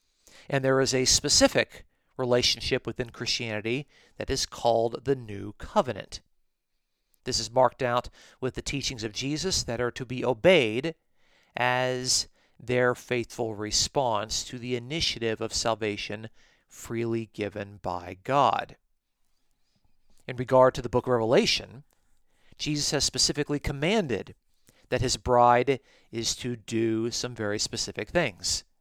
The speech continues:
They are to maintain the preaching of the Word of God. They are to demonstrate endurance in the Christian life. They are to refuse to compromise with sin and with false worship.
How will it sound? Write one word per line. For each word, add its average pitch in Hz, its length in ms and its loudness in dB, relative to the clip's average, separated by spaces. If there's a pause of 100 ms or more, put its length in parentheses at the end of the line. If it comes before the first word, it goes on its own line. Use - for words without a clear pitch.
(920)
They 104 160 -12
are 101 80 -8
to - 100 -12
maintain 127 520 0
the 139 60 4
preaching 117 600 -2 (360)
of 117 320 2
the 120 80 0
Word 113 240 2
of 110 120 -2
God. 104 420 0 (680)
They 117 100 -4
are 110 80 -2
to 107 120 -16
demonstrate 131 540 -4
endurance 131 800 0
in 120 160 -12
the 113 80 -12
Christian 113 420 -6
life. - 380 -4 (380)
They 113 100 -8
are 107 220 -6
to - 180 -8
refuse 127 640 -4
to - 100 -8
compromise 117 680 0
with - 120 -10
sin 110 460 -2 (760)
and 117 500 -8 (220)
with 120 180 -6
false 95 460 0
worship. - 420 0